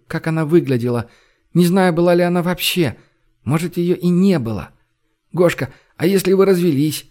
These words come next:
Как это можно, потерять обручальное кольцо? Может, ты с ней развёлся, а?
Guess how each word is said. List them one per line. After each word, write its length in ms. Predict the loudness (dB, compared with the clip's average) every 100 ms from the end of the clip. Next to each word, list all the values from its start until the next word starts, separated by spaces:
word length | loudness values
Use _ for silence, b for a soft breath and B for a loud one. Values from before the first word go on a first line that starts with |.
| _ _ _ _
Как 220 | -4 -4 -4
это 180 | -2
можно, 420 | 0 0 0 -2 -6 B _
потерять 520 | -4 0 2 2 0
обручальное 580 | -2 -2 -2 -2 -2 -4
кольцо? 500 | -4 -6 -6 -8 -8 _ _ _ _ -4
Может, 300 | 0 0 -2
ты 80 | -4
с 100 | -4
ней 120 | -2
развёлся, 540 | -2 0 2 0 -2 -6
а? 260 | -6 -8